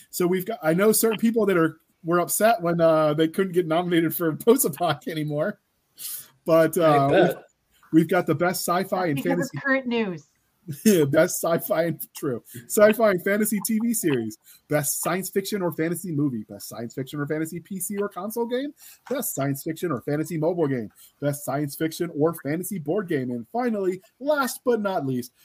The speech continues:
Speaker 1: best science fiction or fantasy mobile miniatures, collect-, uh, collectible card or role-playing game. Wow, that's a na-, mouthful. So,
Speaker 3: Yep.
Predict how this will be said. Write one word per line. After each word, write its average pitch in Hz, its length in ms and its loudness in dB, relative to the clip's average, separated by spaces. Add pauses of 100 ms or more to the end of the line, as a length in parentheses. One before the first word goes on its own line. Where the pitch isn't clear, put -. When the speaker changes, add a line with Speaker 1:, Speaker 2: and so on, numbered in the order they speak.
(100)
Speaker 1:
best 196 240 0
science 165 260 -2
fiction 165 340 -8
or 165 140 0
fantasy 175 380 -6
mobile 175 420 -2 (380)
miniatures, 180 640 0
collect-, 175 560 -4 (120)
uh, 135 240 4
collectible 190 400 -4
card 175 380 0
or 156 160 2
role-playing 135 720 0
game. 120 260 -8 (480)
Wow, 147 200 2 (340)
that's 135 280 0
a 151 40 2
na-, 131 420 -2
mouthful. 151 440 -4
So, - 420 2 (260)
Speaker 3:
Yep. 196 140 -10